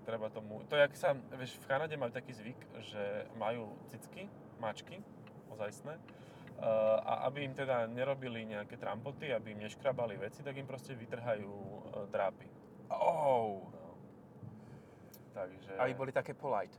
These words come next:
Speaker 1: Aby boli také ne-, nežnučké, no.
Speaker 2: Hej.
Speaker 1: Takže aj s lôžkom, aby to už nikdy nenarástlo a je to, je to vybavené. Tak a toto je, toto je niečo podobné.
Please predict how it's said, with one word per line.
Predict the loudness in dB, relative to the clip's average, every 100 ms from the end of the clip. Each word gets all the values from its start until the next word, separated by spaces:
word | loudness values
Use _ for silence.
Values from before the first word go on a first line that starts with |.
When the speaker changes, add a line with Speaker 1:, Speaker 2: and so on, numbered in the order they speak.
| -12
Speaker 1:
Aby | -6 -4
boli | -4 -4
také | -4 -6 -6
ne-, | -8
nežnučké, | -6 -8 -8 -12 -12 -10 -8
no. | -8 -8
Speaker 2:
Hej. | -8 -8 -10 -14 -16 -16 -16 -10
Speaker 1:
Takže | -8 -2
aj | 0 0
s | 2
lôžkom, | 2 2 0
aby | -2 -2
to |
už | -6
nikdy | -6 -4
nenarástlo | 0 2 2 2 -2 2 2 2
a | 2 2 2
je | -2
to, | -8 -8
je | -12
to | -12 -6
vybavené. | 0 0 0 -10 -14 -12 -10
Tak | -10
a |
toto | -10 -6 -2
je, | -2 -4
toto | -10 -16
je | -16
niečo | -16 -16
podobné. | -16 -16 -16